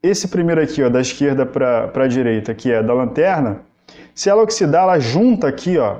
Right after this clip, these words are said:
o positivo com o positivo da lanterna. Da mesma forma, do outro lado aqui, ó, ela junta com o positivo que é da luz do freio,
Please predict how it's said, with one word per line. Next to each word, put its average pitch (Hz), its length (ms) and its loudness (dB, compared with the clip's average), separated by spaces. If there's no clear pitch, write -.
o 127 100 -4
positivo 147 720 0
com 175 240 0
o 202 40 -2
positivo 190 800 -2
da 147 140 0
lanterna. 156 680 0
Da 147 120 0
mesma 196 260 2
forma, 202 300 0
do 160 120 2
outro 196 300 2
lado 151 300 2
aqui, 202 280 -2
ó, 113 200 0
ela 151 240 2
junta 180 480 0
com 185 220 -2
o 180 60 0
positivo 180 680 0
que 190 140 -2
é 208 340 0
da 156 120 2
luz 196 240 4
do 220 80 2
freio, 175 640 0